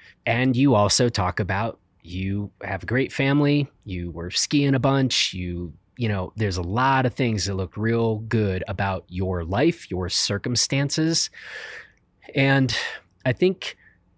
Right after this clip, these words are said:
a really important point of your story, and again, for many millions of people out there, is sometimes these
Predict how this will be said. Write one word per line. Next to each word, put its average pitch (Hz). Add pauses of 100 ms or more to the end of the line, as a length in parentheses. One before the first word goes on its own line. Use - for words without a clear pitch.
(160)
a 120
really 135
important 110
point 110 (320)
of 101 (480)
your 143
story, 95
and 104
again, 101
for 104
many 127
millions 113
of -
people 107
out 156
there, 85 (520)
is 101
sometimes 113 (100)
these 107